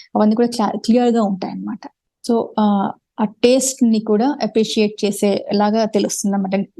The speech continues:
టేస్ట్ బడ్స్ ని బెటర్ గా చేస్తుంది. And లోపల ఉన్న సెక్రీషన్స్ అంటే కఫం లాంటివి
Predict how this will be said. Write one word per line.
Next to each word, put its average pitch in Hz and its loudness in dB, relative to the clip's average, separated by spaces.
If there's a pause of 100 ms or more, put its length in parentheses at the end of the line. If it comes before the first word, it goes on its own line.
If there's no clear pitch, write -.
టేస్ట్ 233 4
బడ్స్ 208 2
ని 240 4
బెటర్ 202 2
గా 196 0
చేస్తుంది. - -4 (360)
And 226 6
లోపల 240 4
ఉన్న 262 8
సెక్రీషన్స్ 214 2
అంటే 208 0
కఫం 214 2
లాంటివి 202 0